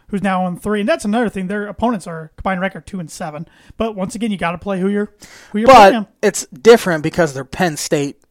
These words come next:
Speaker 2: and Michigan.
Speaker 1: Big names.
Speaker 2: Sure, but both were ranked pretty high coming in, so they were
Speaker 1: Yeah.
Speaker 2: pretty highly thought of. But as you said, it's so tough to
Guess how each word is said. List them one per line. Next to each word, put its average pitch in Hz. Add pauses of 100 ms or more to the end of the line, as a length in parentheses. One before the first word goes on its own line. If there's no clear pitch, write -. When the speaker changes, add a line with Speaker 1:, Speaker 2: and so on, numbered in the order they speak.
Speaker 2:
and 131
Michigan. 104 (1120)
Speaker 1:
Big 170
names. 190 (300)
Speaker 2:
Sure, 208
but 151
both 185
were 165
ranked 165
pretty 170
high 190
coming 151
in, 170
so 156
they 139
were 139
Speaker 1:
Yeah. 190
Speaker 2:
pretty 170
highly 147
thought 156
of. 123
But 147
as 202
you 151
said, 185
it's 143
so 165
tough 147
to 113